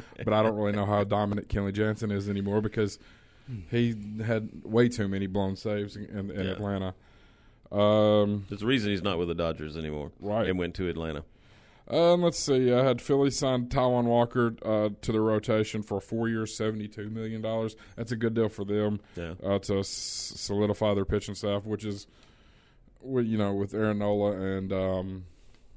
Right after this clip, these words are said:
Speaker 2: Zach Wheeler, that's a pretty good staff now.
Speaker 1: It's not bad.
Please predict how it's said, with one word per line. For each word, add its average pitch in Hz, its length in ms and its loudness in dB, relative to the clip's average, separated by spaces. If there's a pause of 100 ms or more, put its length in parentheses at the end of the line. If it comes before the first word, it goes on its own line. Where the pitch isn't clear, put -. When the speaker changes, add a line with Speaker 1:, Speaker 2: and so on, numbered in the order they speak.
(140)
Speaker 2:
Zach 104 280 -4
Wheeler, 98 400 0 (380)
that's 110 200 -10
a 101 40 -14
pretty 104 240 -4
good 101 160 -6
staff 101 360 -6
now. 98 300 -6 (200)
Speaker 1:
It's - 140 -18
not 113 160 -8
bad. 113 280 -4